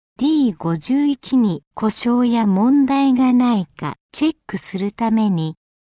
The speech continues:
運転のテストをしました。鉄道が好きな人たちが見に来て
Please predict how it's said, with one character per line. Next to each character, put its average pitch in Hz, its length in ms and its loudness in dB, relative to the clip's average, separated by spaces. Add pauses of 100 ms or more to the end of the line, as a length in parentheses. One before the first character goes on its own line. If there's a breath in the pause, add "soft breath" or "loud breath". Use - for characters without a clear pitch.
(160)
運 302 220 2
転 311 280 0
の 302 240 4
テ 302 220 -2
ス - 140 -12
ト 254 240 -2
を 196 100 -2
し - 200 -8
ま 170 160 -4
し - 140 -6
た。 - 220 -8 (1080)
鉄 233 380 -2
道 311 280 0
が 302 120 -2
好 - 240 -8
き 311 200 0
な 262 160 2
人 - 300 -8
た 233 180 -4
ち - 180 -4
が 190 160 -2
見 202 220 2
に 240 160 2
来 - 180 -18
て 165 280 -4